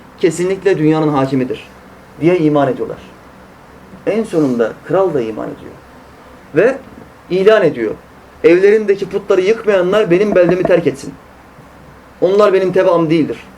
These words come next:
Çünkü ben Mısır kralı İslam'ı ve tek Allah'ı kabul ediyorum."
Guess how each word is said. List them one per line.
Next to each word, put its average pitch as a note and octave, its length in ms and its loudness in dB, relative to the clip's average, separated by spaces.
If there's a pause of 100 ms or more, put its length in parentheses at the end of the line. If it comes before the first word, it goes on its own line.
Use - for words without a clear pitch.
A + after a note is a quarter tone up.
(380)
Çünkü F#3 280 -2
ben C4 320 2 (640)
Mısır A3+ 400 4
kralı G3+ 440 2 (640)
İslam'ı F#3+ 640 0 (260)
ve F3+ 120 2
tek A#3 180 4
Allah'ı F3+ 340 4
kabul D#3 240 2
ediyorum." A#2 280 -2